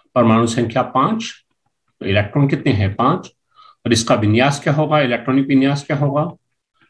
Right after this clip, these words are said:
पहले कोश में दो, दूसरे में तीन। अगला है कार्बन, परमाणु संख्या छह, इलेक्ट्रॉन छह, तो इलेक्ट्रॉनिक विन्यास इसका क्या होगा? दो, चार।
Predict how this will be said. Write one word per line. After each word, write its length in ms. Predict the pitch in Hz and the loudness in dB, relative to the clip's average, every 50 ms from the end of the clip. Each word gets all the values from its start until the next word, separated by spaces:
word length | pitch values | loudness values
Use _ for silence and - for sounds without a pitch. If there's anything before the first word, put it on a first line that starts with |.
| _ _ _ | _ _ _
पहले 220 | 98 95 101 117 127 | -2 0 0 0 0
कोश 280 | 131 131 127 123 - 143 | 0 0 -2 0 2 4
में 160 | 143 139 123 | 4 4 4
दो, 300 | - 160 175 180 - - - | 2 2 0 0 -2 -4 -4
दूसरे 260 | 104 98 95 - 107 | -4 -4 -2 -2 -2
में 160 | 107 117 117 | -2 -2 -2
तीन। 320 | - 185 180 165 117 104 - _ _ _ _ _ _ _ _ _ _ _ _ _ _ _ _ _ _ _ _ _ _ _ _ _ _ | 2 2 2 2 2 -2 -6 _ _ _ _ _ _ _ _ _ _ _ _ _ _ _ _ _ _ _ _ _ _ _ _ _ _
अगला 260 | 110 107 123 131 131 | 2 4 4 4 2
है 160 | 131 143 143 143 | 2 0 -4 -2
कार्बन, 400 | - 131 123 120 127 147 185 196 - - _ _ _ | 0 0 0 2 2 0 -4 -4 -8 -16 _ _ _
परमाणु 260 | 110 101 104 104 107 | -4 -2 0 0 0
संख्या 360 | 101 - 127 117 117 - 139 139 | -2 -4 -6 -4 -2 -2 -4 -4
छह, 300 | - - 165 170 202 196 110 _ _ _ _ _ _ _ _ _ _ _ _ _ _ _ _ _ _ _ | -4 -4 -4 -4 -4 -6 -12 _ _ _ _ _ _ _ _ _ _ _ _ _ _ _ _ _ _ _
इलेक्ट्रॉन 460 | - 113 113 113 113 - - 131 151 147 | 0 0 0 0 0 0 2 2 2 2
छह, 300 | 147 - 156 160 185 175 - - _ _ _ _ | 2 0 -2 -2 -2 -4 -8 -14 _ _ _ _
तो 100 | 123 117 | -14 -8
इलेक्ट्रॉनिक 580 | - 98 95 104 - - - 131 135 139 135 139 | -4 0 0 0 -2 -2 -2 2 2 2 4 4
विन्यास 360 | 139 135 135 139 135 135 - | 6 6 6 6 4 0 -4
इसका 260 | 120 - - - 143 | -8 -8 -4 -4 -4
क्या 180 | 139 143 160 143 | 0 0 0 2
होगा? 360 | 143 156 151 123 139 110 85 - - _ _ _ _ _ | 2 2 2 2 0 0 0 -2 -10 _ _ _ _ _
दो, 460 | 113 98 110 123 151 160 156 - - _ _ _ _ | -6 -2 0 0 0 0 -2 -8 -16 _ _ _ _
चार। 320 | - - 156 208 226 226 | 0 0 0 0 0 -8